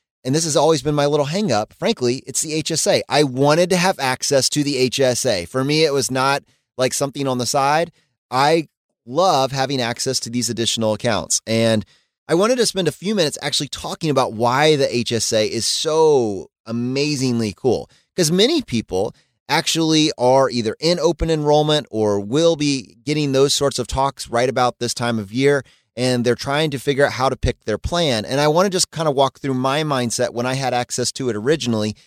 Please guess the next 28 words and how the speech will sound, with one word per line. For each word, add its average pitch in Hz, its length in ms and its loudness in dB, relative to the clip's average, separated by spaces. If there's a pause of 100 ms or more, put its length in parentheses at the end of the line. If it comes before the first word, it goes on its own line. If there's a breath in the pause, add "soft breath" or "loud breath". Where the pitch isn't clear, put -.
(140 soft breath)
and 117 120 -8
now 139 420 0
how 123 200 2
we're 135 200 2
collectively 113 600 -2
pursuing 101 500 -2
it. - 100 -12 (420)
So - 140 -2
when 190 120 2
your 202 100 2
H 180 200 0
R 180 140 2
presents 147 420 -4
you 151 80 -6
your 131 100 -2
benefits 143 460 -2
and 123 100 -2
your 120 100 -6
options 147 460 -2
each 113 200 -4
year, 107 360 0
uh, 110 180 0
there's 135 200 0
different 170 260 0
categories 139 640 2
for 143 160 -2
these, 143 300 -2
but, 143 240 2